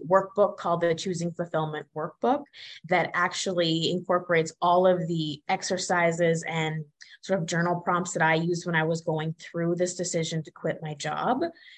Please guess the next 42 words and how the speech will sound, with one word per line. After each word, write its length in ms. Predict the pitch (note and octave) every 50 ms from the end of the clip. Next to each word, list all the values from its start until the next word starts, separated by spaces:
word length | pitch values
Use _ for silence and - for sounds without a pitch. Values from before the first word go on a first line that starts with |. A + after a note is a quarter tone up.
| - - _ _ _ _ _ _ - -
And 360 | F#3 F3+ F3 E3+ E3+ E3+ F3
I 340 | - - - - - E3+ F3
actually 360 | F3 E3+ E3+ - - G3 -
had 280 | - F#3 F3 D#3+ D#3+
journals 500 | - F#3+ G3 G#3+ A3 F#3+ E3+ E3+ E3+ E3
that 80 | F3 F3
I 120 | E3 E3
had 140 | E3 D#3+ D#3 D#3
used 640 | F3 G#3+ A3 G3 F3 E3 E3 E3 E3 - - -
at 160 | F3 E3+ F3
that 140 | F3 F3+ F3
time. 260 | - - D#3+ E3+ E3 E3 _ -
I 120 | - F#3
didn't 200 | A3+ C4+ C4+ B3
know 100 | A#3+ A#3
what 120 | A#3 A3+ G#3+
I 40 | G3
was 160 | F#3 F3 -
doing. 240 | - G3 F3+ F3 E3
It 60 | E3+
was 120 | E3+ -
just 200 | - F#3 - -
my 100 | A3 F3
experience. 540 | E3 - - - - A3 G#3 G#3 G3+ G3 -
And 60 | F#3+
I 20 | E3+
was 140 | D#3+ -
writing 240 | G3 G3+ G3+ G3+ G3
things 220 | - F#3 F#3 F3+ F3+
down, 220 | G3 F3+ F3+ F3+
and 100 | F3 E3
there's 260 | D3+ D#3 D#3+ - - _ - - _ _ -
little 200 | - F#3+ F#3 F#3+
quotes 340 | F#3+ - - G3+ G3+ G3+ G3+
that 80 | G#3 F#3+
I 80 | F#3
throw 260 | F3+ - - F#3 F3+
in 80 | F3+ F3
the 100 | E3 D#3
book, 260 | - E3+ E3+ F3 F3 - -
but 180 | F3+ F3 F3+
there's, 280 | - F3+ F3+ F3+ E3+ -